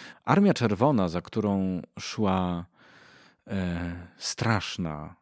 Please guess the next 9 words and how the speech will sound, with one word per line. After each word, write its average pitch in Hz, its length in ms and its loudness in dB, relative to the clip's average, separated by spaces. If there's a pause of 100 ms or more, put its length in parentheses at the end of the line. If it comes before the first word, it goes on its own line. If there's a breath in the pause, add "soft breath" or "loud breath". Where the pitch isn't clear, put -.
(420)
przerażająca 95 800 0
zupełnie, 82 600 -6
e, - 240 -10 (880)
zła 92 380 0
sława 82 680 -4 (560 loud breath)
gwałcicieli, 87 1080 0
okrutników, 87 1080 -6
bezwzględnych 90 840 0
prymitywów 82 1000 -6